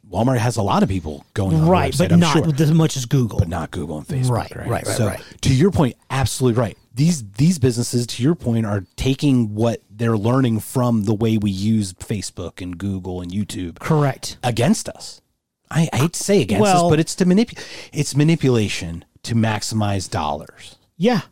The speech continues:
Speaker 2: It's the bottom line. It's the, it's the, it's the almighty dollar.
Speaker 1: Right.
Speaker 2: And to maximize shareholder value.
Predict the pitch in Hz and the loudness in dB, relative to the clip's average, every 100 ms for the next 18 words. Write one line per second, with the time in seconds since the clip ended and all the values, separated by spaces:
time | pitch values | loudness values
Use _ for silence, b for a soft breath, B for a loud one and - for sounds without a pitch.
0 | _ _ _ 190 175 - 185 139 165 156 | _ _ _ -2 0 0 -2 2 2 4
1 | 151 175 143 143 - 143 - 151 - 160 | 4 4 2 0 -4 -6 -4 -2 0 2
2 | 156 160 - 165 156 151 139 131 135 180 | 2 0 -2 2 2 2 2 0 0 -2
3 | 156 - - - - - 170 147 147 147 | -6 -12 -16 -20 -14 0 0 2 0 0
4 | 147 - 151 139 131 - b b b b | -2 -2 0 0 -2 -6 b b b b
5 | b - - - 185 160 117 147 131 120 | b -12 -8 -4 0 2 2 0 0 0
6 | 185 240 - | -2 -2 -8